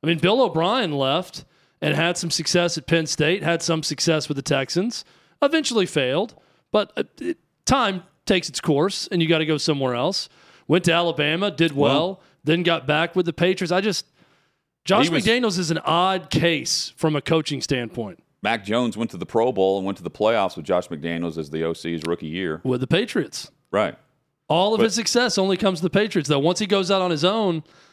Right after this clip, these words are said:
Speaker 1: uh, I mean, wh-, where, where's his quarterback success as a head coach? With
Speaker 2: That's
Speaker 1: working
Speaker 2: he's
Speaker 1: with
Speaker 2: not
Speaker 1: someone.
Speaker 2: a good head coach.
Speaker 1: Yeah, it's, it's crazy
Speaker 2: Yeah.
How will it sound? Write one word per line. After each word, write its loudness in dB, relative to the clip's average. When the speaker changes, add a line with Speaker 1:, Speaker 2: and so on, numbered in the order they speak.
Speaker 1:
uh, 0
I 0
mean, 0
wh-, 0
where, 2
where's 2
his -2
quarterback 0
success 0
as -4
a 0
head 0
coach? -4
With 4
Speaker 2:
That's 4
Speaker 1:
working 4
Speaker 2:
he's 4
Speaker 1:
with 0
Speaker 2:
not 4
Speaker 1:
someone. 4
Speaker 2:
a 0
good 4
head 2
coach. 0
Speaker 1:
Yeah, 0
it's, -2
it's 2
crazy -2
Speaker 2:
Yeah. -6